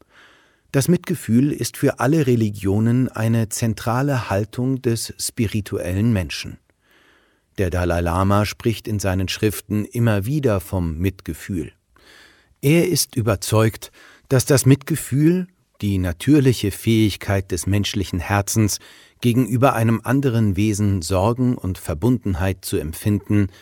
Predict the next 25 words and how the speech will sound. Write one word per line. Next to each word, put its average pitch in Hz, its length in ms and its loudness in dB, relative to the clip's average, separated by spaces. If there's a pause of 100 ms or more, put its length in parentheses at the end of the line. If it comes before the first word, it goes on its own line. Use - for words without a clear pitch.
(560)
einen 139 300 4
ganz 147 320 0
grundlegenden 110 920 0
Aspekt - 640 -4
unserer 101 400 0
Natur 95 420 -2
darstellt, 101 640 0 (480)
der 123 400 4
allen 156 320 4
Menschen 117 400 2
eigen 113 540 4 (340)
und 135 160 2
zugleich 123 460 2
die 135 160 0
Grundlage 98 920 2 (180)
unseres 104 520 0
Glücks - 340 -2
ist. - 400 -12 (920)
Es 131 200 0
handelt 165 280 2
sich 143 160 -2
dabei 98 420 0
also 107 360 2
um 104 140 -4
eine 110 460 0